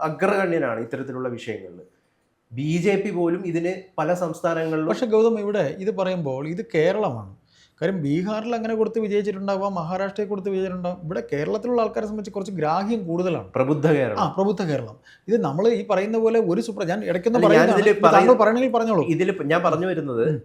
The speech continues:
Speaker 1: ഇതിൽ നമുക്ക് ഒരിക്കലും എൽ ഡി എഫിനെ മാത്രം ഇത്തരത്തിൽ ആളുകളെ, ഇപ്പം പലരും
Speaker 2: ഭരണ-,
Speaker 1: നിരീക്ഷിക്കുന്നുണ്ട്.
Speaker 2: ഭരണവിരുദ്ധ വികാരം ഉണ്ടാവില്ലെന്നാണ്.
Speaker 1: പലരും നിരീക്ഷിക്കുന്ന എങ്ങനെ ഈ വിഷയത്തെ രണ്ട്
Speaker 2: ഉം.
Speaker 1: തട്ടിൽ നിരീക്ഷിക്കുന്നുണ്ട്. കുറച്ച് പേര് കയ്യടി, കയ്യടി നൽകുന്നു,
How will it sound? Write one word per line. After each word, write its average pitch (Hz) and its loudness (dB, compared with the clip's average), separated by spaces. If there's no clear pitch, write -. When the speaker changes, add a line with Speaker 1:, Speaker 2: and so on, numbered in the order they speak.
Speaker 1:
ഇതിൽ 196 2
നമുക്ക് 180 0
ഒരിക്കലും 151 -2
എൽ 143 0
ഡി 165 0
എഫിനെ 156 0
മാത്രം 127 -2
ഇത്തരത്തിൽ 143 -4
ആളുകളെ, 139 2
ഇപ്പം 143 -4
പലരും 165 6
Speaker 2:
ഭരണ-, 156 0
Speaker 1:
നിരീക്ഷിക്കുന്നുണ്ട്. 185 2
Speaker 2:
ഭരണവിരുദ്ധ 233 -4
വികാരം 226 0
ഉണ്ടാവില്ലെന്നാണ്. 202 0
Speaker 1:
പലരും 180 6
നിരീക്ഷിക്കുന്ന 160 0
എങ്ങനെ 135 0
ഈ 127 -2
വിഷയത്തെ 113 -4
രണ്ട് 156 4
Speaker 2:
ഉം. 165 2
Speaker 1:
തട്ടിൽ 147 0
നിരീക്ഷിക്കുന്നുണ്ട്. 110 -8
കുറച്ച് - -8
പേര് 165 2
കയ്യടി, 143 -2
കയ്യടി 156 2
നൽകുന്നു, 120 -2